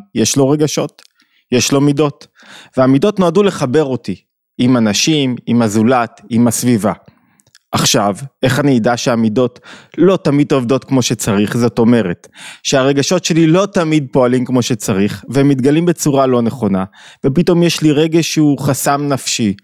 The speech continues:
שמשתלט לי על הנפש, ופתאום אני סובל מאיזה רגש שמעמיד יותר מדי את האגוצנטריות שלי במרכז, ויותר מדי משתלט לי על הנפש, ופתאום אני סובל ממצבי רוח,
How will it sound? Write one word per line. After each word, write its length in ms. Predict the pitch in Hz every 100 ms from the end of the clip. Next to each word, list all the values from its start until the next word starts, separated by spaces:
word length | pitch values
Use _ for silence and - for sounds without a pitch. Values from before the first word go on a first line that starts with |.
| _
שמשתלט 680 | - 143 151 - 156 147 147
לי 80 | 147
על 60 |
הנפש, 560 | 117 110 104 113 107 - - - - -
ופתאום 400 | 151 180 185 170
אני 120 | 165
סובל 320 | - 147 165
מאיזה 300 | 165 156 139
רגש 340 | 147 165 160
שמעמיד 560 | 165 143 127 143 170 151
יותר 400 | 151 123 160 147
מדי 380 | 139 123 139 147
את 120 | 131
האגוצנטריות 800 | 110 107 113 - 143 127 135 131
שלי 220 | - 127
במרכז, 840 | 120 117 117 107 101 104 95 95 113 - - - -
ויותר 640 | 120 110 131 123 151 151 147
מדי 380 | 156 143 147 147
משתלט 640 | 147 131 - 127 131 131
לי 80 | 135
על 100 | 127
הנפש, 580 | 120 107 98 113 110 120
ופתאום 500 | 127 147 175 175 160
אני 220 | 160 160
סובל 580 | - 156 127 143 165 160
ממצבי 1200 | 160 156 151 139 _ - - _ - 143 156 156
רוח, 540 | 165 196 180 123 -